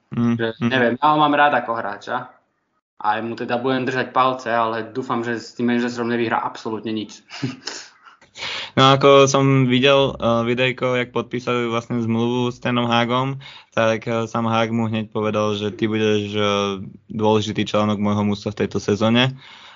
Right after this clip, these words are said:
Speaker 1: A sám bol vytešený, ja som excited a takto.
Speaker 2: Ja len
Speaker 1: Pritom
Speaker 2: neviem
Speaker 1: ešte
Speaker 2: porozumieť tomu, že vlastne, ak tam bol nejaký problém, viem, že tam bol prvotný problém, aspoň čo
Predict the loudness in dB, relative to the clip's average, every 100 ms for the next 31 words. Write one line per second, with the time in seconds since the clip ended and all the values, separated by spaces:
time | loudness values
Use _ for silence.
0 | -6 0 2 2 0 0 2 2 2 0
1 | -2 0 2 2 2 0 0 0 2 2
2 | 0 0 -2 -4 -4 -4 -10 -4 -2 0
3 | 0 0 0 -2 0 -2 -2 -12 -12 0
4 | 2 4 2 0 -2 0 0 0 -4 -4
5 | -6 -6 -6 -6 -4 -2 -4 -8 -16 -6
6 | -2 0 -2 -2 -4 -4 -6 -16 _ _
7 | _ -4 0 0 2 0 0 -2 -4 -2
8 | 0 0 0 0 -2 -4 -4 -2 -2 -4
9 | -4 -4 -2 -4 -2 -4 0 0 0 -2
10 | -4 -6